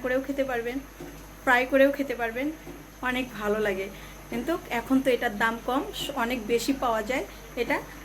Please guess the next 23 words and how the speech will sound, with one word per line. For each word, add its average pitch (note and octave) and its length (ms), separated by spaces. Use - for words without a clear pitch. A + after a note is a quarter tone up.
খাইলে C#4+ 340
অনেক E4+ 180
পুষ্টি D#4 440
এই C#4+ 60
ফুলকপির C4 540
মধ্যে, G#3+ 260
আমরা A3+ 220
অনেকে A#3+ 240
খাই A#3 280
না, B3 80
আবার A#3+ 220
অনেকে B3 220
পছন্দ C#4 300
করি A#3 220
না। D4+ 60
আমার A3+ 220
বাচ্চারা B3+ 440
আলহামদুলিল্লাহ A3+ 560
অনেক D4+ 180
পছন্দ C#4+ 260
করে, C4+ 140
অনেক A#3 160
খায়, C4 240